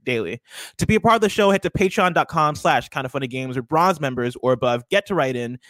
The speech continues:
and silver members or above get the show ad-free with the exclusive daily post show. Uh, now it's time for some housekeeping. The Core stream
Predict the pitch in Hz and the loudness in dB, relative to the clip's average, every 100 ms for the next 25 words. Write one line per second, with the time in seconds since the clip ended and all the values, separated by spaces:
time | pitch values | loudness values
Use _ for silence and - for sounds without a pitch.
0 | - 139 - 233 240 208 143 127 123 - | -18 -12 0 2 4 2 0 0 -4 -2
1 | 131 127 120 120 - 185 - 156 - 131 | -2 0 -2 -4 -4 -8 -6 -10 -6 -2
2 | 127 - 135 123 123 131 127 131 147 - | -2 -2 0 -2 -4 -8 -6 -4 -4 -6
3 | 131 131 - 131 123 123 120 - - 117 | -10 -10 -10 -12 -8 -8 -10 -10 -6 -6
4 | 113 120 - - 113 110 - - - 160 | -6 -8 -8 -4 -4 -6 -14 -8 2 4
5 | 151 156 _ _ _ - 139 143 196 208 | 4 2 _ _ _ -2 0 2 2 2
6 | 196 - 170 170 156 170 156 175 175 _ | -2 -2 -2 -2 -2 -8 -8 -8 -8 _
7 | _ - - 247 269 - 240 233 233 | _ -10 -4 0 0 0 0 0 -2